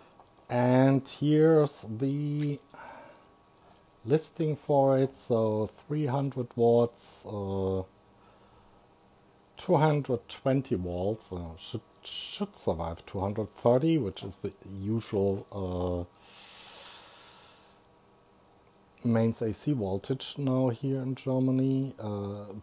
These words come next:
P T C, yeah, heating element, and, uh, it was, uh, three eighty-nine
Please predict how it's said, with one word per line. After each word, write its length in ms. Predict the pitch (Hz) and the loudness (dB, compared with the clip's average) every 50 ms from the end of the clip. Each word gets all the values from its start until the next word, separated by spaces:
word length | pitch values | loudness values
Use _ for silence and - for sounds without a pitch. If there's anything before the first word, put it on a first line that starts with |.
| - _ - | -16 _ -6
P 140 | - 175 165 | -4 -4 -4
T 200 | - - 143 123 | -2 -4 -4 -4
C, 540 | - - - 120 113 110 113 113 113 117 - _ _ _ _ _ _ _ _ _ _ _ _ - | -4 -2 0 2 2 2 2 2 0 0 -4 _ _ _ _ _ _ _ _ _ _ _ _ -10
yeah, 280 | 104 98 95 87 92 - - _ _ _ - | -8 -6 -4 -4 -6 -8 -12 _ _ _ -20
heating 460 | - - - 117 120 - 117 110 117 | -16 -10 -10 -8 -6 -4 -2 -2 -2
element, 840 | 104 101 107 110 107 104 104 101 101 104 101 101 101 - - - - - | -2 0 0 0 2 2 0 0 0 0 -2 -2 -4 -6 -10 -16 -14 -10
and, 360 | - 98 95 95 95 95 95 92 - - | -8 -8 -6 -6 -6 -6 -8 -8 -10 -12
uh, 240 | 98 87 87 90 90 90 - - | -12 -10 -8 -8 -10 -10 -12 -16
it 100 | 95 - - | -20 -14 -10
was, 520 | 95 87 85 85 82 85 82 - - - 82 87 | -8 -8 -6 -8 -8 -8 -10 -12 -14 -14 -12 -12
uh, 500 | 87 87 87 85 85 87 85 85 85 85 - _ - | -12 -10 -10 -10 -10 -12 -10 -10 -12 -12 -14 _ -16
three 600 | - - 110 131 143 147 147 147 151 151 147 143 - _ _ _ _ _ _ _ - _ _ _ _ _ _ _ _ - | -8 -2 0 0 0 0 0 0 0 0 -2 -4 -6 _ _ _ _ _ _ _ -20 _ _ _ _ _ _ _ _ -8
eighty-nine 960 | 104 110 104 95 92 92 87 95 123 151 160 156 160 160 160 156 160 160 151 | -6 -4 -4 -4 -6 -8 -6 -2 0 2 2 2 2 2 2 0 0 -2 -4